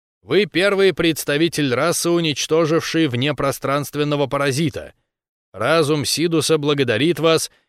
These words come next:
и награждает полным восстановлением жизнеспособности. Очки рейтинга плюс пятьсот. Текст был продублирован для всех органов чувств.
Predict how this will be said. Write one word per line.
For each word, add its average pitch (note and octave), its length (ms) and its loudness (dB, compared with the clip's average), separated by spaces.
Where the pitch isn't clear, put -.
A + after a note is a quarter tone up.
и D3+ 160 0
награждает E3+ 800 0
полным F3 420 0
восстановлением D#3 920 -2
жизнеспособности. C3 1200 -4
Очки A#2+ 420 -2
рейтинга D#3 600 0
плюс B2+ 400 -4
пятьсот. A2+ 540 -4
Текст F3 300 -6
был C3 240 -4
продублирован A#2+ 760 -4
для G#2 180 -2
всех B2 400 -6
органов G#2+ 460 -4
чувств. - 440 -18